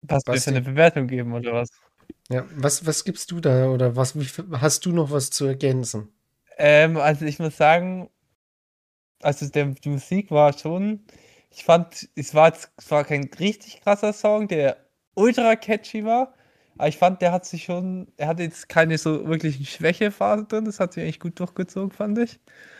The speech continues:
Speaker 1: Also er ist nicht irgendwann so eingebrochen, meiner Meinung nach, der hat sich eigentlich wirklich, ähm, konstant eigentlich schon das Level irgendwie gehalten. Ähm, ja.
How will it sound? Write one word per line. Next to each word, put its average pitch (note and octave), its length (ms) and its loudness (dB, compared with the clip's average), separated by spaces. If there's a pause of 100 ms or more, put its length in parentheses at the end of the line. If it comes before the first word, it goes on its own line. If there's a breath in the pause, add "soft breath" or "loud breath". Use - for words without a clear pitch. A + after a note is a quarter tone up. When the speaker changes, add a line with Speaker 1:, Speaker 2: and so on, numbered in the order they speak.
(400 loud breath)
Speaker 1:
Also D3 220 2
er C3+ 60 6
ist D3 140 0
nicht E3 220 -4
irgendwann D#3+ 380 2
so C#3 100 4
eingebrochen, F#3+ 680 2
meiner F#3 280 0
Meinung F#3 280 2
nach, F#3 180 2
der C#3+ 140 4
hat D3 140 4
sich - 200 -8
eigentlich C#3+ 240 -8
wirklich, - 340 -14 (800)
ähm, D3 280 -4
konstant D#3+ 600 2
eigentlich C#3+ 220 0
schon E3+ 140 -2
das E3 160 -6
Level D#3+ 260 0
irgendwie D3 240 -2
gehalten. E3 680 0 (680)
Ähm, C#3+ 600 -4
ja. C#3 360 6